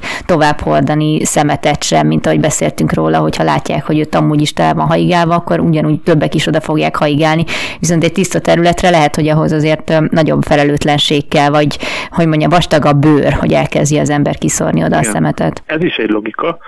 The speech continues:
Speaker 2: illetve az is egy logika, hogyha egy bizonyos szokás kialakult emberekbe, azt, ö, nehéz átalakítani más szokássá. Szóval most, ö, hogyha arra a területre vitte eddig is a szemetet,
Speaker 1: Mhm.
Speaker 2: most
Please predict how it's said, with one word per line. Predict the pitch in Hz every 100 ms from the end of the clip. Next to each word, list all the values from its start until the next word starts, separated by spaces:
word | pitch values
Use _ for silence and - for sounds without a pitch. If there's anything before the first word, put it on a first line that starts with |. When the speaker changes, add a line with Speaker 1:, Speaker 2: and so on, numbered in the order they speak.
| - - -
Speaker 2:
illetve | 143 139 131 135 139 143
az | 127
is | 110
egy | 123
logika, | 123 120 - 131 131
hogyha | 123 - 127 120 - - 98 120
egy | 107 _ _
bizonyos | 123 120 120 113 -
szokás | 110 107 98
kialakult | - 113 107 - 107 -
emberekbe, | 107 110 117 110 143 - - - - - -
azt, | - 110 110 -
ö, | - 113 110 107 104 -
nehéz | 120 117 107 101
átalakítani | 120 104 117 107 - 104 110
más | 107 104 95 -
szokássá. | 101 101 101 - 107 98
Szóval | 113 110
most, | 107 - 120
ö, | 113 113
hogyha | 117 110 - 117 117
arra | 110
a |
területre | - 113 107 101 113
vitte | 113 - 101
eddig | 104 107 104
is | -
a | 104 -
szemetet, | 107 110 156 -
Speaker 1:
Mhm. | 170 170 175
Speaker 2:
most | -